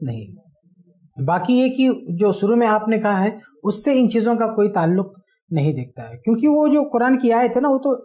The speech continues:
संजीदा सियाक में है कि इनसे कोई शादी नहीं कर सकता है, तो वो तो वैसा नहीं है जो आपने मजाक वाली बात की है। मजाक वाली बात में भी उस आयत के खिलाफ कोई नहीं जा रहा है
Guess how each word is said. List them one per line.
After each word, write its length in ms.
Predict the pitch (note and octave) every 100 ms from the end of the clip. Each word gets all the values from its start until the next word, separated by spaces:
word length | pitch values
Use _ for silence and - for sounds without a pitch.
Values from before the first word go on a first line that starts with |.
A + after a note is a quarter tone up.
| _
संजीदा 560 | - G#3+ A3+ C4 D4+ C#4
सियाक 320 | - G3+ D#3+ D3
में 100 | B2
है 120 | A#2 - _ _ _ _ _
कि 60 | G3
इनसे 320 | G#3+ A#3+ C#4+ C#4+
कोई 220 | C#4 C4+
शादी 340 | A3+ G3 A3
नहीं 280 | A3+ F3+ G3+
कर 140 | F#3 D3
सकता 400 | - - - A#2+
है, 160 | A#2
तो 160 | - D#3+
वो 120 | B3+
तो 200 | D#4 D4
वैसा 340 | C4 C#4 C#4+ C#4+ - _
नहीं 240 | F#3 A#3 C4
है 80 | F#3
जो 100 | G#3+
आपने 220 | G#3 A#3
मजाक 340 | G#3 F#3 G#3
वाली 160 | G#3 G3+
बात 240 | E3 D#3 D#3
की 120 | A#3
है। 60 | A#3+
मजाक 420 | E3 E3 G#3+ A#3
वाली 180 | B3+ C4
बात 260 | F#3 E3+ E3+
में 100 | A#3
भी 120 | C4+ B3+ - -
उस 160 | B3+ -
आयत 320 | - G#3 C#4 -
के 100 | C#4+
खिलाफ 360 | - A3+ B3+ B3
कोई 140 | C4+
नहीं 160 | B3+ A3+
जा 140 | E3
रहा 120 | B2
है 80 | A#2+